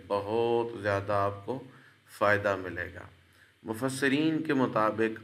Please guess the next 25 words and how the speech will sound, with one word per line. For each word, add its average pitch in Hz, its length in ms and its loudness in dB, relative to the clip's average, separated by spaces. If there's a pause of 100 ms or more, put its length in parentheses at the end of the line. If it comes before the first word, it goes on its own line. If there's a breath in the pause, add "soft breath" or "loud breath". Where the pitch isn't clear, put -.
المائدہ 113 800 4
کا 110 80 0
معنی 110 460 0
ہے 117 140 4
آسمان 107 580 -2
سے 110 280 -2 (100)
اترنے 110 600 -2 (500 loud breath)
والا 104 520 2 (120)
دسترخوان۔ 92 680 -4 (720 soft breath)
تو - 80 -2
اس 165 180 0
صورت 139 320 2
میں 147 280 4
حضرت 127 240 4 (140)
عیسیٰ 127 520 4
علیہ 113 220 4
السلام 120 680 0 (200)
کے 104 340 -4 (180)
ایک - 180 -16
واقعہ 107 560 0
کا 107 120 0
ذکر 110 360 0
ہے، 107 140 2 (560 loud breath)
جس 127 340 -2
میں 110 360 0